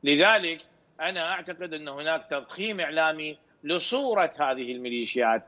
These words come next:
هي قادرة على الاغتيال، على الاختطاف، على الإجرام، على النفوذ، على قتل المتظاهرين، لكن في المواجهات العسكرية هي ت-، تنتهي بسهولة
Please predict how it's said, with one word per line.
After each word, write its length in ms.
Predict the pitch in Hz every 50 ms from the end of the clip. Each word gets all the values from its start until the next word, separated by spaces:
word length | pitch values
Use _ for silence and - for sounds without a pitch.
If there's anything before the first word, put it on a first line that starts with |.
| _ _ _ _ _ - 160
هي 120 | 175 170
قادرة 480 | 147 - - 170 208 240 240 226 196 170
على 200 | 147 160 156 147
الاغتيال، 720 | 147 147 131 - - 143 131 135 131 131 131 131 135 - _ _ _ _ _
على 240 | 110 117 143 170 165
الاختطاف، 760 | 151 143 139 131 - - - 135 - 139 131 127 127 127 123 - - -
على 220 | 120 131 170 165
الإجرام، 720 | 156 151 131 131 123 143 131 131 131 127 123 123 127 123 - _ _ _ _ -
على 280 | 120 131 180 196 196
النفوذ، 600 | 185 180 170 165 147 - - 156 156 151 151 147
على 220 | 131 135 170 190 190
قتل 360 | 180 147 180 175 170 - 180
المتظاهرين، 760 | 170 165 151 160 156 165 156 147 147 151 156 147 151 147 - _ _ _ _ _ -
لكن 300 | 151 196 208 208 285 131
في 80 | 120 143
المواجهات 560 | 139 131 131 131 131 123 151 165 208 220 196
العسكرية 760 | 208 196 - - - 208 202 202 202 196 190 196 196 180 - _ _ _ _ _ _ -
هي 260 | 175 180 175 160 151
ت-، 280 | - - 196 - - -
تنتهي 500 | - 180 190 180 - 175 156 147 160 160
بسهولة 760 | 135 131 131 - - 151 131 143 160 160 156 151 147 151 151